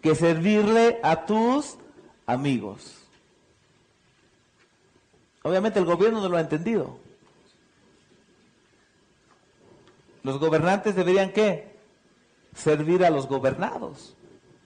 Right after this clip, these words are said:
Pero ellos lo ven, ¿qué? Más bien un poco al revés, ¿no? Viene a pagar, espere, se haga cola por ahí atrás. ¿Verdad? ¿Quiere un pasaporte? Olvídese, tiene que venir a las cinco de la mañana.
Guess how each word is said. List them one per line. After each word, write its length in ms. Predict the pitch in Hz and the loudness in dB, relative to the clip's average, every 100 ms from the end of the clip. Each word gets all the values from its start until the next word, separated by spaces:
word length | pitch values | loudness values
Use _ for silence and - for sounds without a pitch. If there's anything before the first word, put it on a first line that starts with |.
| _ _ _ _ _ _ _ _ - | _ _ _ _ _ _ _ _ -6
Pero 140 | 156 | 0
ellos 160 | 180 180 | 2 2
lo 100 | 170 | 0
ven, 180 | 185 175 | 0 0
¿qué? 480 | 185 180 139 - - _ _ _ _ | 0 0 -2 -12 -20 _ _ _ _
Más 160 | 139 139 | -8 -4
bien 180 | 165 156 | -2 -2
un 60 | |
poco 240 | 135 151 143 | -2 -4 -2
al 80 | 120 | -4
revés, 380 | 107 - - | -6 -10 -12
¿no? 240 | 147 269 - _ _ _ - | -12 -12 -14 _ _ _ -4
Viene 200 | 175 233 | 0 2
a 60 | 233 | 2
pagar, 300 | 196 262 220 | 2 2 0
espere, 340 | - 180 151 | -2 -2 -2
se 120 | 160 | -4
haga 180 | 170 165 | -6 -6
cola 260 | 156 139 - | -6 -8 -10
por 120 | - | -12
ahí 80 | 64 | -14
atrás. 240 | - 60 - _ _ _ _ _ _ _ _ _ _ _ _ _ _ _ _ - - _ _ _ _ _ _ - | -16 -20 -20 _ _ _ _ _ _ _ _ _ _ _ _ _ _ _ _ -20 -20 _ _ _ _ _ _ -14
¿Verdad? 380 | 117 139 226 - _ _ _ _ | -8 -6 -8 -12 _ _ _ _
¿Quiere 180 | 156 175 | -4 -2
un 60 | |
pasaporte? 520 | 180 185 180 220 226 214 | 0 -2 0 -2 -2 -4
Olvídese, 440 | 160 185 170 - | -2 -4 -4 -10
tiene 240 | - 165 | -12 -12
que 80 | 170 | -8
venir 140 | 151 156 | -6 -4
a 40 | |
las 100 | 139 | -6
cinco 180 | 151 151 | -8 -6
de 60 | |
la 60 | 139 | -6
mañana. 380 | 131 131 110 | -6 -6 -8